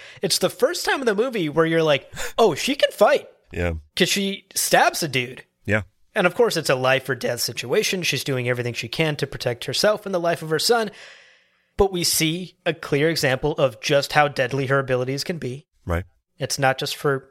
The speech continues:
Speaker 1: forcing people to hand you a glass of water.
Speaker 2: <laughs> Right.
Speaker 1: And we see that she is very capable here of holding her own, even against these Harkonnen guards, even in a life and death situation. And I just love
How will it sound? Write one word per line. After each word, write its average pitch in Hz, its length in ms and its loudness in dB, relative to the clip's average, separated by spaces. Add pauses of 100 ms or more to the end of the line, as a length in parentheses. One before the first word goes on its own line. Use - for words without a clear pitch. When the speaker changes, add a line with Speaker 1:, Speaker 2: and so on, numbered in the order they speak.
Speaker 1:
forcing 139 420 -4
people 143 260 -4
to 135 80 4
hand 127 280 -2
you 139 140 0
a 135 40 -4
glass 139 280 -2
of 151 80 0
water. 127 360 0 (160)
Speaker 2:
<laughs> - 200 -2 (200)
Right. 90 180 -4 (320)
Speaker 1:
And 151 160 2
we 147 140 0
see 196 380 2
that 147 280 0
she 175 640 0
is 139 200 -2
very 131 680 2 (320)
capable 120 480 -4
here - 360 -18 (120)
of 131 160 0
holding 135 340 -2
her 123 280 -2
own, 120 240 -8 (100)
even 143 200 -2
against 127 300 -2
these 123 180 -4
Harkonnen 117 460 -6
guards, - 440 -14
even 131 240 0
in 120 100 0
a 120 80 -2
life 117 260 -2
and 120 100 -8
death 113 180 -2
situation. 131 760 -10 (1120)
And 147 380 0 (320)
I 165 120 2
just 190 220 0
love 127 480 2